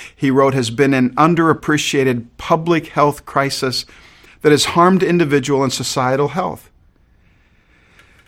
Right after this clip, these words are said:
Just people hungry for friends, thirsty for community, thirsty for love.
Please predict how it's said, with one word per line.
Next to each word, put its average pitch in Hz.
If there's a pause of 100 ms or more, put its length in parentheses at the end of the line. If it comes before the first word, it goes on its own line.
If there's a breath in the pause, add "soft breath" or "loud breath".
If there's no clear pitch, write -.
(140)
Just -
people 156
hungry 139
for 107
friends, 131 (560 soft breath)
thirsty 147
for 117
community, 123
thirsty 131
for 113
love. 110